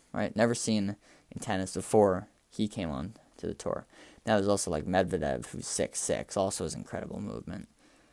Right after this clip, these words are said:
Uh, Zverev might be up there as well, you know? Once you get into, like, you know,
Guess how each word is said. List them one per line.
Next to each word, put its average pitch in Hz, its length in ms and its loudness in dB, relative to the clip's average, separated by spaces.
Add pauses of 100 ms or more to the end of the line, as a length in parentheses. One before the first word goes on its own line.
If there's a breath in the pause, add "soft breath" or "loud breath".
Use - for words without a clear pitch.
(260 soft breath)
Uh, - 120 -10
Zverev 90 840 6 (340)
might 80 260 -2 (140)
be 65 140 -2
up - 160 -4
there - 140 -4
as - 140 -8
well, - 260 -10 (160)
you 92 80 -6
know? 92 160 -4 (1400 loud breath)
Once 143 220 2
you 127 80 6
get 120 120 10
into, 110 220 2
like, 104 160 4
you 104 60 -4
know, 87 240 -6